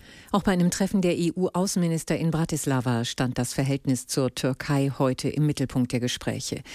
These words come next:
Wie soll es weitergehen? Wer macht den ersten Schritt zur Versöhnung? Oder soll man im Gegenteil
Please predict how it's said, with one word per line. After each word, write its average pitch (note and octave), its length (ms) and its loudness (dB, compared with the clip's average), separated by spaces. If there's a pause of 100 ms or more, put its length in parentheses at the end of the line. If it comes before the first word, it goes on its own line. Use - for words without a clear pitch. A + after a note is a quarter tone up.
(140)
Wie G3+ 280 4
soll F#3 180 2
es F3+ 180 -2
weitergehen? E3 680 -2
Wer D#3+ 320 2
macht D#3+ 260 -4
den D3 140 0
ersten D3 400 -2
Schritt - 260 -4
zur D#3+ 140 0
Versöhnung? D#3+ 580 0 (540)
Oder G3 160 4
soll F#3 140 2
man F3 120 2
im D#3+ 140 0
Gegenteil D3+ 500 0